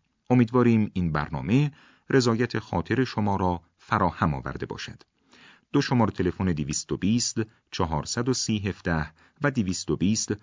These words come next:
پانصد و شانزده، سی و دو و سامانه دریافت پیام کوتاه به شماره سی هزار صد، آماده دریافت نظرها و پیشنهادهای شما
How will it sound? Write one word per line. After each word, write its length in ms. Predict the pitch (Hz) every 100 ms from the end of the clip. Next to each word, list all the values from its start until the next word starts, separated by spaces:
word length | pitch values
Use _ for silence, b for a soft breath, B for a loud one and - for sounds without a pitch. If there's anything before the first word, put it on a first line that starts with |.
| b b
پانصد 400 | - 80 67 90
و 40 | 90
شانزده، 520 | - 69 60 71 -
سی 220 | - 95
و 80 | 95
دو 280 | 127 147 147 b b
و 280 | 107 131 139
سامانه 540 | - 104 85 82 98
دریافت 580 | 95 87 69 87 92 -
پیام 680 | 92 87 - - 73 87 143
کوتاه 460 | - 123 123 117 95
به 60 |
شماره 480 | 92 80 73 71 85
سی 200 | 78 87
هزار 360 | 78 73 76 64
صد، 500 | - 120 135 139 143 B B B -
آماده 480 | 117 117 120 151 123
دریافت 500 | 104 78 92 95 95
نظرها 600 | 85 73 71 - 95 92
و 180 | 90 87 b b -
پیشنهادهای 800 | 87 - 80 73 65 131 151 147
شما 380 | 135 127 123